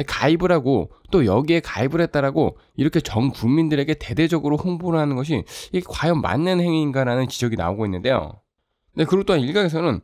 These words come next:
지금 대통령이 국민들하고 너무 지금 다른 나라에 살고 있는 거를 티를 내고 있는 것이 아니냐라는 지적도 나오고 있는데, 네, 대통령이 이 펀드 수익률 구십 퍼센트를 자랑한 이날 통계청에서는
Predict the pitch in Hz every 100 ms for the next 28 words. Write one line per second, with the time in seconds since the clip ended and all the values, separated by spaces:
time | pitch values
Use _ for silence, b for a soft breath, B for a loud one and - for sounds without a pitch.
0 | _ - 175 - 107 - 196 190 160 147
1 | - - 147 190 185 180 156 95 147 143
2 | 135 160 - - 110 165 180 165 156 151
3 | - 170 151 117 123 131 139 - - 202
4 | 185 147 143 143 135 135 113 90 135 131
5 | 113 113 101 - 113 - 87 104 123 95
6 | 120 131 78 - - 120 123 233 185 165
7 | 170 - _ - - - 214 202 185 196
8 | 175 165 - 110 160 - 175 156 151 147
9 | 139 131 - 110 131 104 104 139 80 -
10 | _ - - 196 202 196 170 143 156 127